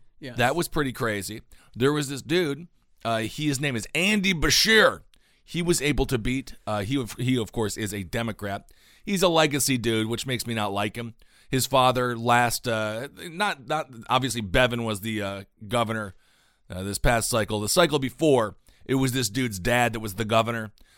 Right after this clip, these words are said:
Speaker 2: So I don't really like that when, like, kids just become, like, their dad and then they're just governors all of a sudden.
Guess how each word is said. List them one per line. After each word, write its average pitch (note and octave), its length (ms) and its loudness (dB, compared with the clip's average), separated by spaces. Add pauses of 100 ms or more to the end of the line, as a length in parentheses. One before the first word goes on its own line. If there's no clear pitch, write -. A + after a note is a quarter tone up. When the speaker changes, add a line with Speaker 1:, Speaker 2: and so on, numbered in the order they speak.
(120)
Speaker 2:
So A#3 100 0
I A#3 40 6
don't A3+ 120 4
really F#3+ 160 6
like D3 300 4
that C#3+ 240 6
when, B2+ 100 -2
like, A2+ 140 -4 (140)
kids C3+ 280 -2
just C3+ 220 -6
become, B2 520 -4 (280)
like, A2+ 160 -6
their A2+ 100 -4
dad A#2 400 4
and A2 100 -4
then A2 160 -4
they're A2+ 140 2
just G#2+ 240 -4
governors A#2 500 2
all A#2+ 120 4
of A#2 60 -6
a A#2 40 -2
sudden. A#2 320 -2